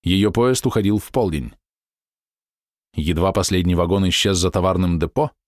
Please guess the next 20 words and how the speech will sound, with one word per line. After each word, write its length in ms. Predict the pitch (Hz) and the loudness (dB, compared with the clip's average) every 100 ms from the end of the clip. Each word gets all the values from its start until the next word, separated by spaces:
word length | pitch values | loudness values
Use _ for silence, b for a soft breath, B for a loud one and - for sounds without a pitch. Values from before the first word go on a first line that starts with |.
| _ _ _ | _ _ _
Бэббиту 420 | - 113 123 123 123 | -2 0 2 0 2
уже 180 | 107 | 2
не 100 | 117 | 2
терпелось 500 | 110 104 113 110 110 | 0 0 0 0 0
побежать 380 | - 104 98 98 | 0 0 0 -2
к 80 | - | -4
Танис. 480 | 107 80 - - - _ _ _ _ _ _ _ _ _ _ _ _ _ _ _ | -4 -4 -4 -6 -10 _ _ _ _ _ _ _ _ _ _ _ _ _ _ _
«Нет, 420 | 208 147 - - _ _ _ _ _ _ - | -4 -2 -6 -14 _ _ _ _ _ _ -4
чёрта 420 | - 160 - 165 | -2 -2 0 0
с 80 | 127 | 0
два 200 | 90 85 | 0 0
не 120 | 113 | 0
пойду», 320 | 143 120 80 | 0 -2 -4
поклялся 540 | - 71 78 71 - | -6 -4 -2 -2 -2
он. 260 | 80 62 - _ _ _ _ _ _ _ _ _ _ _ _ _ _ - | -2 -4 -8 _ _ _ _ _ _ _ _ _ _ _ _ _ _ -2
«Неделю 440 | 202 220 143 92 | 0 2 2 0
к 80 | 82 | 0
ней 140 | 85 | 0
не 120 | 82 78 | 0 -2
покажусь». 540 | 85 90 76 - | -4 -4 -4 -6